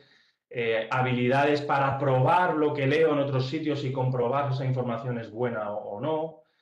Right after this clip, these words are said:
Esto es lo que llamamos saber no saber. Nosotros para recursos que están empezando, sobre todo valoramos estas habilidades, ¿eh? Somos plenamente conscientes que, que, que estáis empezando, pero es fundamental, eh,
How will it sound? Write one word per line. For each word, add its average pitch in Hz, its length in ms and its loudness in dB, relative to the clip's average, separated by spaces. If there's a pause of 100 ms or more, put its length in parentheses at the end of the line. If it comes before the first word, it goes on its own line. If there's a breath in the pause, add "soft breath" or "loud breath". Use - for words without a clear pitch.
Esto - 180 -6
es 185 40 -2
lo 196 80 0
que 185 100 0
llamamos 175 360 -2
saber 139 300 -2
no 131 140 -2
saber. 107 440 -8 (560 soft breath)
Nosotros 160 420 -4
para 160 240 0
recursos 143 500 -2
que 156 100 -2
están 147 200 -6
empezando, 143 480 -2
sobre 143 380 0
todo 185 240 0
valoramos 185 600 2 (300 loud breath)
estas 160 340 -2
habilidades, 113 640 -4
¿eh? 131 180 -10 (320)
Somos 143 440 0
plenamente 147 440 -2
conscientes 139 640 -2
que, 117 540 -6
que, 104 300 -12
que 113 80 -12
estáis 113 320 -10
empezando, 175 800 -2 (320 loud breath)
pero 151 240 0
es - 360 -8
fundamental, 139 1120 0
eh, 110 580 -4